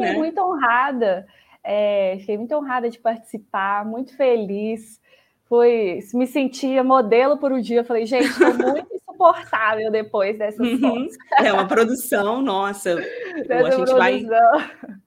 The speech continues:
Speaker 1: Uhum. As pessoas
Speaker 2: Mas,
Speaker 1: vão lá
Speaker 2: assim,
Speaker 1: depois pra ver.
Speaker 2: é, brincadeiras à parte, fiquei muito, muito honrada em participar mesmo. <laughs>
Speaker 1: Uhum.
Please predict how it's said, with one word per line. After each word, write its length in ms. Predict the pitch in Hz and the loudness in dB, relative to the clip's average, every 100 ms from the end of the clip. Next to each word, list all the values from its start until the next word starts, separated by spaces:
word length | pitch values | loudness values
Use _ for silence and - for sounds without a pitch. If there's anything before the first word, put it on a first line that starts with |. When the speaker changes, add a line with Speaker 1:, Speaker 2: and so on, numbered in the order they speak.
| _ | _
Speaker 1:
Uhum. 480 | 220 262 240 220 339 - | -8 -4 -2 -2 -4 -10
As 100 | - | -16
pessoas 320 | - 196 220 220 | -8 -2 0 2
Speaker 2:
Mas, 20 | |
Speaker 1:
vão 140 | 226 | 2
lá 60 | 214 | 2
Speaker 2:
assim, 120 | 190 196 | 0 0
Speaker 1:
depois 260 | 196 180 | -4 -4
pra 160 | - 170 | -6 -10
ver. 340 | 160 156 190 - _ _ _ _ | -8 -12 -12 -18 _ _ _ _
Speaker 2:
é, 240 | 202 208 | -6 -4
brincadeiras 600 | 208 208 208 202 208 214 220 | -6 -8 -6 -2 -2 -2 -2
à 140 | 208 | -2
parte, 400 | 202 190 190 - | -2 -6 -6 -12
fiquei 200 | - 208 | -10 -8
muito, 440 | 202 208 247 240 | -8 -10 -10 -10
muito 260 | 220 254 277 | -12 -10 -8
honrada 360 | 233 214 180 185 | -10 -8 -10 -10
em 40 | |
participar 560 | 190 185 _ - 175 175 | -16 -20 _ -10 -8 -8
mesmo. 560 | 170 95 208 170 - _ | -12 -14 -16 -20 -20 _
<laughs> 580 | - 226 233 233 214 214 | -10 -6 -4 -2 -4 -4
Speaker 1:
Uhum. 240 | 190 190 | -6 -8